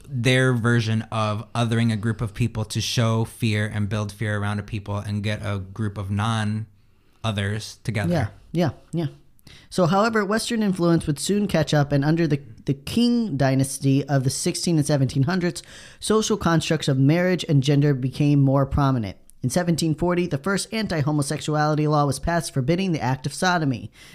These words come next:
Speaker 2: The punishment required a month in prison and one hundred blows from a bamboo rod.
Speaker 1: They might have liked that.
Speaker 2: The, <laughs> yeah, right? Some people don't mind it.
Speaker 1: Mm-hmm.
Speaker 2: And that was just actually, that was actually the lightest sentence that you could get for anything. So,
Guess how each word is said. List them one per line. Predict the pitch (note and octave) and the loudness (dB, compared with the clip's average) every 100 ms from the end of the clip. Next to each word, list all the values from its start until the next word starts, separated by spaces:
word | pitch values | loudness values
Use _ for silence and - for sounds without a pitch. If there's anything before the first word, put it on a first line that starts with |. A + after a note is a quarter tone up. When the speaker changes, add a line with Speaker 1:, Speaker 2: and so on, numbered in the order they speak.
| - | -6
Speaker 2:
The | C#3 | 0
punishment | F3+ F3+ F#3+ E3+ | 2 2 0 0
required | C#3+ E3+ D#3+ | 2 2 4
a | |
month | D3+ F3+ F3+ | 4 2 0
in | - | 0
prison | D3+ C#3 D3+ | 2 2 2
and | D3+ C#3 | 2 2
one | F3+ | 2
hundred | F3+ F3 F#3 - | 0 0 -2 -2
blows | D3 C#3 C#3 | 2 4 2
from | C#3+ C3 | 2 0
a | |
bamboo | A#2+ C3+ C3+ C3+ C3 C3 | 0 2 2 2 2 0
rod. | B2 C3 B2+ G#2 G2 - - - - - - | 0 0 0 -2 -6 -10 -20 -20 -20 -20 -12
Speaker 1:
They | - | -6
might | G2+ G2+ | -2 0
have | |
liked | G2+ C3+ - | 0 -2 -4
that. | B2 C3 | -4 -2
Speaker 2:
The, | C3+ D3 | 0 0
<laughs> | D#3+ D3+ A#2+ | 2 2 2
yeah, | D#3+ C#3 | 0 2
right? | F3+ D#3 G3 | 2 2 0
Some | - F#3 | -2 -2
people | C#3 C#3 | 0 2
don't | C#3 D#3 | 0 0
mind | D#3+ E3 C3 | 0 0 -2
it. | A#2+ | -4
Speaker 1:
Mm-hmm. | - C#3+ C#3 | -6 0 4
Speaker 2:
And | E3+ | 4
that | G#3 | 2
was | G#3+ | 0
just | G#3+ | -4
actually, | - F#3+ F3+ F3 | -4 -4 -4 -4
that | D#3 | 0
was | D#3+ D#3+ | 0 0
actually | E3 - D3+ | -2 -2 0
the | C#3+ | 0
lightest | C3+ C3+ C#3 C3+ C3+ | 2 2 2 0 -2
sentence | C#3+ C3 A#2+ | -4 -2 -2
that | - B2 | -4 -4
you | B2+ | -4
could | B2 | -2
get | C3 B2+ | -4 -4
for | A#2+ | -6
anything. | B2+ B2+ B2+ G#2+ G#2+ | -2 -2 -2 -4 -6
So, | A2 C#3+ C3+ | -4 -2 -2